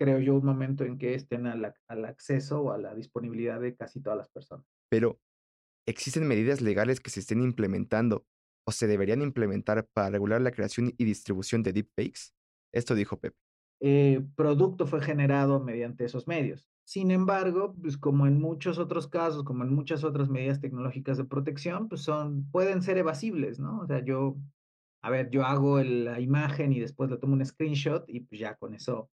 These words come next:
Speaker 1: <laughs> de poco o nada sirvió que tenga esta, esta etiqueta de, de, de identificación, o le llaman el, el watermarking o la marca de agua digital, ¿no?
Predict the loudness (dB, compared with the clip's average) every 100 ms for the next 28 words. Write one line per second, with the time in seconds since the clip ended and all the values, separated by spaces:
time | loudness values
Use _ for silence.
0 | _ _ -4 -2 0 -2 -2 -6 _ 0
1 | 2 2 2 2 2 2 2 2 4 2
2 | 0 -4 -4 -2 -4 -4 -10 _ _ _
3 | -10 -4 -4 -2 -2 2 2 2 0 0
4 | 0 0 0 -4 -4 -4 -4 -2 0 0
5 | -2 -2 0 0 0 0 0 -2 -4 -4
6 | -6 -4 -2 0 0 -4 -6 -6 0 2
7 | 2 2 2 0 -2 -4 -6 -4 -2 0
8 | 0 0 0 0 -2 -4 _ -6 -6 -6
9 | -12 -14